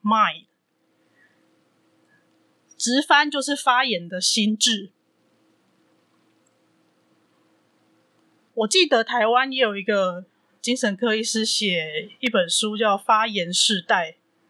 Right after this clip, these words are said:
也是在讲同样一件事情，但他写的简单很多。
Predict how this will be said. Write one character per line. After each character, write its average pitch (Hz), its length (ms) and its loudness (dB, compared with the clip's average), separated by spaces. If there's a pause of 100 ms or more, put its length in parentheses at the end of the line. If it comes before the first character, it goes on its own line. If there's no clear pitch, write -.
(320)
也 180 160 -2
是 214 140 -4
在 233 160 2
讲 160 180 -4
同 175 200 -10
样 190 180 0
一 - 20 -6
件 185 180 -4
事 190 140 -4
情， 202 260 -6
但 226 120 -2
他 240 120 0
写 220 160 -2
的 165 140 -2
简 156 240 -4
单 190 180 0
很 190 200 -6
多。 185 340 -2